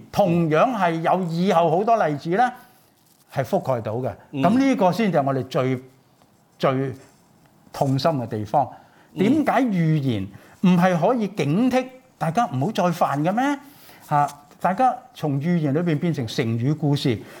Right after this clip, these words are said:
Speaker 1: 嗱，
Speaker 2: 係。
Speaker 1: 我呢本書裏邊嘅所有嘅標題啊，
Speaker 2: 嗯。
Speaker 1: 全部都係四個字嘅。
Speaker 2: 係。
Speaker 1: 噉大家都話，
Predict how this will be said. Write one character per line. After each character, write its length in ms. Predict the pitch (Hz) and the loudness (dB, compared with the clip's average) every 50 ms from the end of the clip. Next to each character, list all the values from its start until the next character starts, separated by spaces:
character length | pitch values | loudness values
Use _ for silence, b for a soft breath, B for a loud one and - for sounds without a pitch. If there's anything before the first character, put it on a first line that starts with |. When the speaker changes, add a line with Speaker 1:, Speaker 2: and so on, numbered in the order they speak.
| B B | B B
Speaker 1:
嗱， 160 | 139 131 113 | 0 2 4
Speaker 2:
係。 20 | |
Speaker 1:
我 160 | 123 151 202 | 4 2 2
呢 100 | 233 285 240 165 | 2 0 -2 0
本 180 | 156 190 240 | 0 0 -2
書 240 | 220 - 247 233 233 | -2 0 0 0 2
裏 80 | 208 160 156 | 2 2 2
邊 300 | 147 160 135 127 127 135 | 2 0 0 0 0 0
嘅 160 | 139 147 139 | 0 0 -2
所 460 | 131 - - - 147 117 127 160 202 208 | -2 -6 -4 -4 -2 -2 0 0 0 2
有 360 | 180 135 131 127 135 135 - | 2 2 2 2 0 -4 -2
嘅 300 | - 156 135 131 131 143 - - - - _ - | 0 2 2 2 2 0 -2 -6 -18 -16 _ -2
標 180 | 233 208 190 | 0 0 2
題 260 | 175 135 113 90 90 107 | 2 0 -2 -2 0 -2
啊， 140 | 113 - - - - | -2 -2 -2 -12 -10
Speaker 2:
嗯。 220 | 151 131 127 117 95 - | -8 -8 -8 -8 -10 -10
Speaker 1:
全 260 | - - 180 170 147 | -2 0 2 2 4
部 160 | 135 160 156 147 | 4 2 2 2
都 100 | 202 202 | 2 0
係 60 | 147 | 0
四 180 | - 156 139 131 | 0 -2 -2 0
個 140 | 123 127 117 | -2 -2 -4
字 120 | - 120 | -4 -6
嘅。 180 | 110 104 113 107 - - _ - - | -6 -6 -6 -8 -10 -14 _ -14 -4
Speaker 2:
係。 200 | - 131 123 107 - - - - - - | -2 0 0 -2 -4 -10 -20 -16 -6 -2
Speaker 1:
噉 140 | 262 285 262 | -2 0 2
大 140 | 202 175 | 2 2
家 120 | 175 208 226 | 2 0 -2
都 160 | 208 226 220 | -2 0 0
話， 240 | 202 175 147 139 | 2 2 2 0